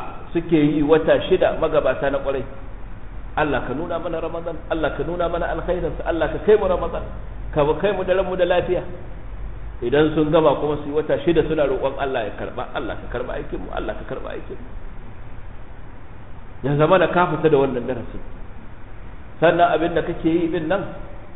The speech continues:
a ga ka ɗore. Ka sani Ubangijin da yake karɓa aiki a Ramadan, yana nan kuma yana buƙatar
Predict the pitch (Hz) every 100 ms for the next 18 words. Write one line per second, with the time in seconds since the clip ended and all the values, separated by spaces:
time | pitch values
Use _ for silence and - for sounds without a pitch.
0 | - - - - - 143 139 143 143 135
1 | 143 127 - 92 - - - - - -
2 | - - - - - - 120 123 165 151
3 | 127 131 160 170 170 165 147 143 156 165
4 | 180 165 165 - - - 175 - - 175
5 | 170 175 202 190 - - - - - -
6 | - - 110 131 151 147 123 139 143 156
7 | 156 156 160 143 - 143 147 139